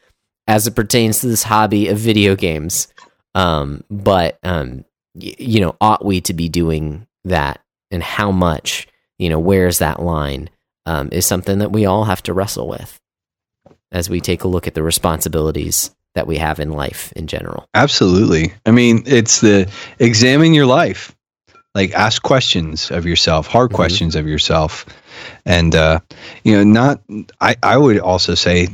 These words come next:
Speaker 2: don't just ask yourself questions, but open yourself up to the critique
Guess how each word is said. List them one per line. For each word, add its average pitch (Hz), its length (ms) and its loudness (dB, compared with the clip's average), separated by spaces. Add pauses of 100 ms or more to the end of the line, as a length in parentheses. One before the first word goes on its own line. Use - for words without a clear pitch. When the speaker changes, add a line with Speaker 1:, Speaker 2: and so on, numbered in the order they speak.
(200)
Speaker 2:
don't 123 220 2
just 107 260 2
ask 92 340 0
yourself 90 400 0
questions, 82 580 0
but 85 380 0
open 107 260 6
yourself 87 480 4
up 85 180 0
to 92 120 2
the 85 100 0
critique 87 600 0